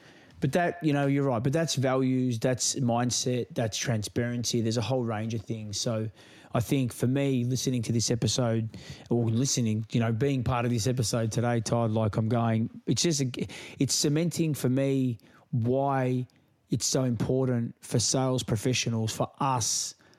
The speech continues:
That's gonna be the competitive differentiation in the market,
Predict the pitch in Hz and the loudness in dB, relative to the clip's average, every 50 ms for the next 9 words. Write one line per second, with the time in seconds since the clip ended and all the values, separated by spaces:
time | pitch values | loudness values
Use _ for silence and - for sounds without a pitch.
0 | _ _ _ _ _ - 127 120 147 156 160 - - - 160 147 131 120 131 131 | _ _ _ _ _ -4 -2 0 0 0 0 -2 -2 -2 0 0 0 0 0 0
1 | 123 123 123 123 120 - - _ _ - 165 139 127 123 - - - 120 110 - | 0 0 0 0 -2 -4 -8 _ _ -8 -6 -2 -2 -2 -2 0 -2 0 2 2
2 | 139 139 139 131 - 127 110 113 127 110 - - 127 127 120 107 - 120 120 120 | 2 2 0 0 0 -2 0 0 0 -2 0 -2 -2 -2 0 -2 -2 -2 0 0
3 | 123 127 117 - 127 120 113 113 117 113 117 113 120 123 135 135 139 - - 127 | 0 0 -2 -2 -2 -2 -2 -2 -2 -2 -2 0 0 0 0 0 -2 -2 -2 -2
4 | 113 113 - | -2 -2 -4